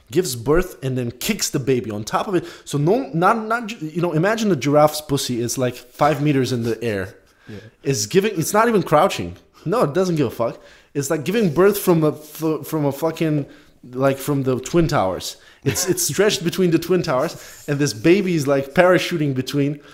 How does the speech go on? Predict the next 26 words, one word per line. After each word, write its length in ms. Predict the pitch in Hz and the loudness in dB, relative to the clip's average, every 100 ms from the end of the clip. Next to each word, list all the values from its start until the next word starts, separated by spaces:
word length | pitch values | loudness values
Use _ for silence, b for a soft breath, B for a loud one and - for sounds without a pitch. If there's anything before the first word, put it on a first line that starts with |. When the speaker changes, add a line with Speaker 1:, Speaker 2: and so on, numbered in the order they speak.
| B B B B - | B B B B -2
Speaker 1:
and 200 | 147 143 | -2 0
falling 400 | - 196 220 175 | 2 4 4 4
down 220 | 170 175 | 4 4
to 120 | 165 | 0
the 80 | 127 | -4
fucking 380 | - 156 151 143 | -2 -2 -2 -4
savannah, 400 | - 120 131 139 | -2 -2 0 0
and 100 | 123 | 0
there's 180 | 107 - | -2 -6
tigers 500 | - 139 156 143 127 | -4 -2 0 -2 -4
and 100 | 117 | -4
lions 480 | 120 143 147 - 131 | -4 -4 -6 -8 -12
underneath 520 | 127 117 113 151 170 | -10 -8 -6 -6 -4
it. 180 | 180 B B B | -6 B B B
And 200 | 143 151 | -2 2
then 260 | 165 254 226 | 4 4 4
the, 100 | 170 | 2
the, 540 | - 139 139 131 131 | 2 0 2 0 -4
the, 220 | 120 120 - - _ | -6 -6 -6 -20 _
the 140 | 123 123 | -12 -4
fucking, 340 | 160 165 151 | -2 -2 -4
this 160 | 143 190 | -4 -2
is 80 | |
a 60 | 175 | -2
real 160 | 196 185 | -2 -2
thing. 240 | 185 | -4